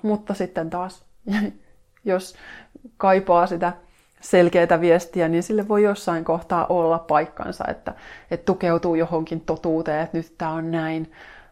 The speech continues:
Mut sitten kyllä mulle taas tää viime aikojen viesti on jatkuvasti ollut se, että, että kaikki muuttuu koko ajan ja mä en voi, ei kannata ehkä pysähtyä millekään sille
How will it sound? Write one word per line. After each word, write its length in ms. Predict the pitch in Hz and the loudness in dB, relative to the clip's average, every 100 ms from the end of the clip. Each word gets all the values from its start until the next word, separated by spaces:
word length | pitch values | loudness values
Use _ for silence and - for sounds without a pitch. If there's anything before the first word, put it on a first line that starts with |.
| _ | _
Mut 180 | 180 170 | -14 -10
sitten 600 | 180 170 - 160 160 160 - _ - _ - | -10 -8 -4 -4 -6 -10 -16 _ -20 _ -16
kyllä 180 | 170 | -10
mulle 220 | 160 170 165 | -6 -4 -4
taas 300 | 170 160 - | -2 -4 -4
tää 220 | 160 156 - 175 | -8 -8 -14 -8
viime 240 | 170 160 | -6 -4
aikojen 420 | 156 151 160 147 | -4 -4 -6 -4
viesti 360 | 147 143 - 156 | -4 -4 -4 -4
on 80 | 143 | -2
jatkuvasti 600 | 143 - 156 - - - | -4 -6 -6 -6 -6 -6
ollut 280 | - - 185 | -6 -6 -8
se, 220 | - 180 | -12 -12
että, 220 | 180 - - _ _ _ _ _ - | -14 -20 -20 _ _ _ _ _ -20
että 140 | - - | -18 -4
kaikki 380 | 175 185 185 | -2 -2 -4
muuttuu 580 | 196 180 175 170 - 180 | -10 -8 -10 -12 -10 -10
koko 420 | 175 175 170 170 | -8 -12 -8 -4
ajan 340 | 165 160 165 170 | -4 -4 -6 -8
ja 120 | 165 - _ _ _ _ _ _ - - | -12 -14 _ _ _ _ _ _ -20 -10
mä 320 | 160 156 151 - | -6 -6 -6 -8
en 220 | 160 151 | -10 -10
voi, 260 | 160 160 160 - - _ - - - - - _ _ _ _ - - - - - - - - - - - - | -10 -8 -10 -12 -20 _ -20 -20 -20 -20 -20 _ _ _ _ -20 -18 -14 -14 -14 -14 -18 -20 -20 -20 -16 -4
ei 120 | 151 | -2
kannata 440 | 214 254 220 202 190 | 2 6 6 6 2
ehkä 140 | 196 | -2
pysähtyä 680 | - 214 196 180 170 - 156 | 0 0 2 0 -2 -4 -6
millekään 640 | 175 160 156 160 151 156 | -2 0 0 -2 -4 -4
sille 180 | 175 156 | -4 -6